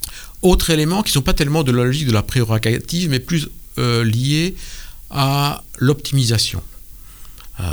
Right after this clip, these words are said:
pensons, euh, pensons FinOps. Euh, et j'ai été un, un des premiers utilisateurs de, des savings plans, euh, qui, quelque part, a été un, un élément accélérateur dans, dans la migration cloud.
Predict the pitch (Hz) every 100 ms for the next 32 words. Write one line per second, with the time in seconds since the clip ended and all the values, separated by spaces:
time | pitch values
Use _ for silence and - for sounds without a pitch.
0 | - 123 127 - 151 156 156 156 151 135
1 | - - - - - - - 73 69 -
2 | - 139 185 - 104 - - - - -
3 | - - - - - - - 87 - 87
4 | - 98 110 110 135 123 107 95 95 -
5 | - 101 113 - 131 143 123 113 110 147
6 | 143 107 104 104 120 107 - 95 - 85
7 | - - - - - - - - - -
8 | 50 - - - - - 151 123 - 113
9 | 160 139 113 127 117 113 110 113 117 131
10 | 113 - 127 107 113 131 113 90 - -
11 | - - - 87 90 90 92 101 87 -
12 | 90 - 110 143 165